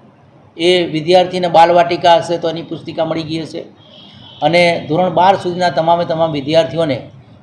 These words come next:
અમે પાઠ્યપુસ્તક પણ પહોંચાડી દીધા છે. એટલે ખાસ કરીને આપણે,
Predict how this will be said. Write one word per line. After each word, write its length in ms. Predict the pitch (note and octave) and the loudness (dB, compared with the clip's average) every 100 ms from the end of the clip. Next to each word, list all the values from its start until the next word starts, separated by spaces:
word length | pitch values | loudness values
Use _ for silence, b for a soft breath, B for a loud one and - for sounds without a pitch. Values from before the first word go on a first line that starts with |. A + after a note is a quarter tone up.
| - | -12
અમે 100 | D#3+ | -6
પાઠ્યપુસ્તક 760 | D3+ C#3+ F3 F3+ D#3 - F3 | -2 -2 -2 -6 -6 -2 -2
પણ 140 | F3+ D#3+ | -2 -4
પહોંચાડી 320 | D#3+ E3+ D#3+ | -2 -2 -4
દીધા 240 | D3+ D#3 | -4 -4
છે. 140 | D3+ D#3 | -4 -8
એટલે 680 | - - - _ _ - F#3 | -12 -20 -20 _ _ -6 -2
ખાસ 280 | F3 F#3 | 0 0
કરીને 500 | G3+ G#3 G#3 G#3+ G#3+ | 2 2 4 4 4
આપણે, 640 | - F3 F#3+ G3+ G3+ F#3+ | 2 0 2 2 2 -2